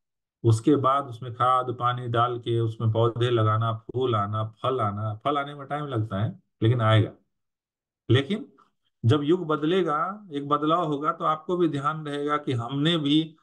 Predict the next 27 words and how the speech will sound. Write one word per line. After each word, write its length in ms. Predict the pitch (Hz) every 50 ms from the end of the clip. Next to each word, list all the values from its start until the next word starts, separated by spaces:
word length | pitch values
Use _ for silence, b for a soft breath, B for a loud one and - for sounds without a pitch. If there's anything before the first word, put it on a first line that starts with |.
| b _ _ -
हमारी 360 | 131 151 160 170 175 190 202
भी 120 | 202 185
बड़ी 240 | 156 151 151 156 151
भूमिका 440 | 139 123 123 127 127 117 120 117 104
रही 240 | 98 - - 85 78
थी, 100 | - _ _ _ _ _ _ _ _ _ _ _ _ _ _ _ -
हमने 320 | 135 143 165 175 190 202
भी 200 | 175 165 175 165 160
एक 180 | 156 160 160 151
ईंट 260 | 143 151 165 160 160
लगाया 440 | 135 123 113 113 110 110 113 110 107
था 180 | 107 - 87 80
इसमें। 340 | 80 80 - _ - 156 - _ _ _ _ _ _ _ _ _ _ _ _ _ _ _ _
तो 80 | 123 113
किस 280 | - 175 170 165 -
तरह 180 | - 147 151 151
से 200 | 143 - 147 147
आप 180 | 139 139 139 -
अपना 240 | 135 - 139 131 127
योगदान 420 | 123 127 123 127 120 123 123 123
निभा 260 | 120 117 113 117 120
सकते 320 | 117 - 117 113 - - 117
हैं? 260 | 117 123 123 120 113
दो 200 | 117 135 143 147
चीज 320 | 143 147 123 117 107 98
है 120 | 95 101 101
माध्यम। 380 | 98 87 80 76 73 73 -